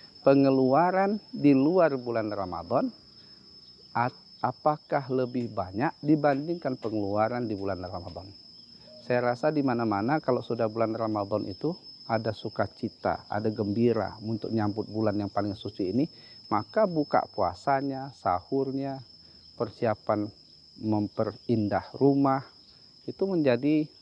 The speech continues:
sudah menjadi kebudayaan di Indonesia. Nah, jadi kita harus juga punya persiapan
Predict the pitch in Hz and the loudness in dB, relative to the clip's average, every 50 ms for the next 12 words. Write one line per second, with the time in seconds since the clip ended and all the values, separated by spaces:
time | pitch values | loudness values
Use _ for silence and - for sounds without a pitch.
0 | _ - - - - - 135 135 127 127 120 123 123 123 117 120 117 131 - - | _ -20 -20 -12 -4 -2 -2 0 2 2 2 2 0 0 2 2 0 0 0 -2
1 | 135 123 127 131 131 151 185 262 320 320 294 247 208 156 139 131 135 131 120 117 | -2 0 2 4 6 6 6 6 4 2 0 2 2 2 4 4 4 4 4 4
2 | 110 110 104 - - - 95 85 - - - - - - - - - - - 90 | 2 0 -2 -4 -4 -4 -4 -4 -6 -14 -20 -20 -20 -20 -20 -20 -20 -14 -8 -4
3 | 90 95 101 110 156 170 - 165 156 - 185 156 156 135 131 120 117 110 107 - | -2 0 0 0 0 0 0 -2 -2 -2 -2 0 2 2 2 0 -2 -6 -4 -2
4 | - 123 - - 110 107 117 120 143 170 156 - - - - _ - 120 113 - | -2 -2 0 -2 -2 0 0 0 0 -2 -6 -12 -20 -20 -16 _ -4 -4 -2 0
5 | - 120 110 - 113 | 0 -2 0 0 -2